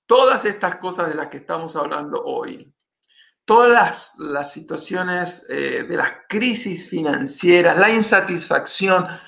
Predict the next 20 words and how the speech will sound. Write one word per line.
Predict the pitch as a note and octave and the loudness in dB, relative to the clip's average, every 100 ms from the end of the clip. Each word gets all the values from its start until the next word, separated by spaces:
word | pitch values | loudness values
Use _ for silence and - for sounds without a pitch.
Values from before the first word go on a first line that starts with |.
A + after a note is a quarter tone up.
| - - _ _ | -20 -20 _ _
la | E3+ F3 F3+ | -4 2 4
Biblia | G#3 B3 B3+ | 4 4 4
habla | A#3+ A#3 | 6 4
de | G#3+ | 4
una | G#3+ G#3 | 2 2
palabra | F#3 F#3 F3+ | 4 4 2
que | F#3 | 0
es | F#3+ | 0
el | F3 - | -2 -2
contentamiento. | F#3 F3+ E3+ E3+ D#3+ D#3 D#3 D3+ D3+ D3 A#2+ B2 - - _ _ _ | -4 -4 -6 -6 -6 -4 -4 -4 -4 -2 -2 -4 -10 -16 _ _ _
La | A#2 - | -2 0
falta | E3+ - A3+ B3+ B3 A#3 | -2 -2 2 2 4 4
de | A3 | 4
satisfacción | G3+ F3 E3+ D#3+ - - - - - A3 A#3+ B3 A#3+ | 2 0 -2 -6 -4 -4 -2 -2 -2 2 2 2 -2
financiera, | - G#3 F#3 F3 E3+ F#3+ E3+ D3+ | -6 -4 -4 -4 -6 -4 0 0
la | E3 E3 - | 0 -2 -6
crisis | - C#4 C4+ A3 G#3+ - | -4 0 0 0 -4 -4
que | F3+ | -4
tenemos | - E3 F3+ F3 E3+ | -2 -2 -2 -4 -4
financiera, | F#3+ F3+ E3 D#3+ - D#3 C3+ - - | -4 -4 -4 -6 -8 -2 0 0 -2